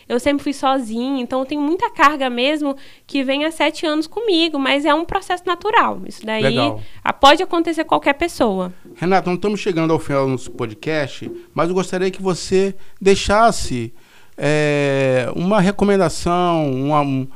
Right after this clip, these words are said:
Speaker 2: um comunicado, é, algo que, é, qual a sua recomendação para o aluno que tem uma ideia,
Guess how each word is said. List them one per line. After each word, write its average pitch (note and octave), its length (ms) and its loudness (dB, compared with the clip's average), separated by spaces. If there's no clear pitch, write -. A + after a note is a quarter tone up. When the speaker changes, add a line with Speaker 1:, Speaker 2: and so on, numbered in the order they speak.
Speaker 2:
um C#3+ 580 0
comunicado, D#3 840 4
é, C3 280 2
algo F3+ 440 8
que, F3+ 320 -8
é, C#3+ 300 0
qual B3 180 6
a - 20 4
sua B3 180 -4
recomendação G3+ 720 -2
para F3 240 0
o - 20 8
aluno E3+ 360 4
que E3+ 120 -2
tem F3 260 -2
uma E3 160 0
ideia, C#3+ 640 -2